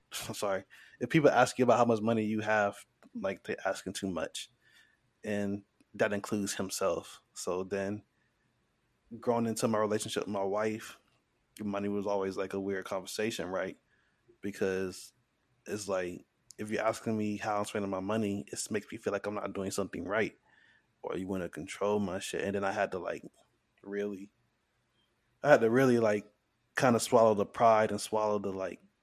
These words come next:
defensiveness to, like, allow her to, you know, look at my pay stubs, look at my,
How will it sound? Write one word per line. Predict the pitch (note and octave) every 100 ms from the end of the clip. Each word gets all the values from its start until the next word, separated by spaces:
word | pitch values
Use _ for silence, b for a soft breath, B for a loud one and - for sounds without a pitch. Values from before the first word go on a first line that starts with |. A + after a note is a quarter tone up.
| -
defensiveness | G#2+ - G#2+ - G2 G#2 G2+
to, | -
like, | G2 G2
allow | F#2+ G2 G2+ G2
her | G2+ G2
to, | - G2 G2+ G2 - _ _ _ _ _
you | G#2 G#2+
know, | F#2+ F#2
look | G2 -
at | -
my | G2
pay | - G2+ G2+
stubs, | - G2 G2 G2+ F#2
look | G2 F#2
at | -
my, | F#2+ G2